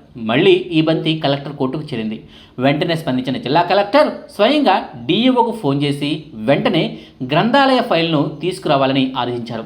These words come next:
ఆ తర్వాత డీఈఓ ఫైల్ తీసుకురావడం, నీరబ్ కుమార్ ప్రసాద్ గారు స్వయంగా అన్ని చూసి డీఈఓ చేసిన మోసం తెలుసుకొని పబ్లిషర్కు జరిగిన అన్యాయానికి న్యాయం చేశారు. సెలవుపై వెళ్లాలని నీరబ్ కుమార్ ప్రసాద్ ఆయన్ను ఆదేశించారు. విధి నిర్వహణలో ఆయన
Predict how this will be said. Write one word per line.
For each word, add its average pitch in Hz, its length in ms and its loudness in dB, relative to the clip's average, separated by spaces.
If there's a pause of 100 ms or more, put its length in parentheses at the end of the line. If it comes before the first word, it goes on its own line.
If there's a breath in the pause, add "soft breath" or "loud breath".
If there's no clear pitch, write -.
(260)
ఆ 120 80 -2
తర్వాత 156 300 0 (280)
డీఈఓ 170 440 0
ఫైల్ - 260 0
తీసుకురావడం, 139 580 0 (300 loud breath)
నీరబ్ 262 400 4
కుమార్ 226 280 2
ప్రసాద్ 175 240 0
గారు 160 460 2
స్వయంగా 147 480 0
అన్ని 160 220 -2
చూసి 170 520 0 (220 loud breath)
డీఈఓ 262 480 2
చేసిన 196 300 -2
మోసం 156 340 0
తెలుసుకొని 151 540 0
పబ్లిషర్కు 147 460 -4
జరిగిన 131 260 0
అన్యాయానికి 151 800 0
న్యాయం 123 320 -2
చేశారు. 117 300 -4 (480 loud breath)
సెలవుపై 185 380 4
వెళ్లాలని 165 800 2
నీరబ్ 151 360 0
కుమార్ 143 280 0
ప్రసాద్ 143 500 0
ఆయన్ను 139 320 0
ఆదేశించారు. 120 760 -4 (240 loud breath)
విధి 143 260 2
నిర్వహణలో 127 640 2
ఆయన 165 280 0